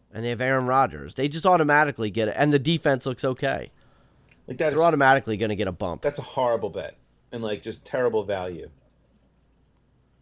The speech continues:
Speaker 1: It is.
Speaker 2: Just
Speaker 1: I don't like the Eagles being bunched up with the Bears, I gotta say.
Speaker 2: No. No, I'm not thrilled with
Speaker 1: That's,
Speaker 2: that
Speaker 1: that's,
Speaker 2: either.
Speaker 1: that's not good. Um,
Speaker 2: I'd rather go Texans at this point,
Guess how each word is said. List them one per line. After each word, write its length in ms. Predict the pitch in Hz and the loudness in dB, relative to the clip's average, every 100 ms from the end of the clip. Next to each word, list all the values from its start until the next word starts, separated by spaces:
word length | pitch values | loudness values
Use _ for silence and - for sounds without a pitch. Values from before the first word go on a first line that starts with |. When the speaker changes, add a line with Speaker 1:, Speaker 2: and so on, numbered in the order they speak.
| _ _ _ _ _ | _ _ _ _ _
Speaker 1:
It 200 | - 90 | -8 -6
is. 400 | 80 76 - - - - _ | -4 -8 -12 -14 -18 -20 _
Speaker 2:
Just 240 | 131 - _ - | -18 -18 _ 2
Speaker 1:
I 120 | 139 | 4
don't 100 | 190 | 6
like 140 | 180 160 | 4 4
the 80 | |
Eagles 320 | 139 151 143 120 | 6 6 6 2
being 220 | 127 110 | 2 2
bunched 320 | 104 110 - | 2 0 -2
up 100 | 110 | -4
with 120 | 101 | -4
the 60 | 90 | -6
Bears, 360 | 92 90 82 87 | -2 -2 -2 -4
I 80 | |
gotta 160 | 73 78 | -6 -8
say. 360 | - 78 73 - _ _ | -8 -8 -8 -10 _ _
Speaker 2:
No. 460 | 98 98 98 92 82 - _ - | -12 -8 -6 -6 -8 -16 _ -12
No, 120 | 104 | -8
I'm 80 | 101 | -8
not 160 | 104 | -8
thrilled 180 | - 90 | -4 -4
with 80 | 85 | -2
Speaker 1:
That's, 120 | 87 | -4
Speaker 2:
that 60 | 87 | -2
Speaker 1:
that's, 180 | 95 80 | -6 -6
Speaker 2:
either. 80 | - _ - _ _ _ - | -14 _ -20 _ _ _ -8
Speaker 1:
that's 180 | 98 98 | -6 -4
not 180 | 90 | -6
good. 320 | 98 90 85 92 _ _ _ _ _ _ _ _ _ _ _ _ _ _ _ | -2 -2 -2 -6 _ _ _ _ _ _ _ _ _ _ _ _ _ _ _
Um, 440 | 123 127 120 117 117 104 | 4 6 4 0 -6 -2
Speaker 2:
I'd 80 | |
rather 200 | 113 90 | 0 0
go 140 | 85 82 | -2 -4
Texans 520 | - 107 - 87 76 | -4 -8 -6 -10 -12
at 80 | - | -14
this 160 | 76 | -16
point, 320 | - 85 80 | -12 -12 -12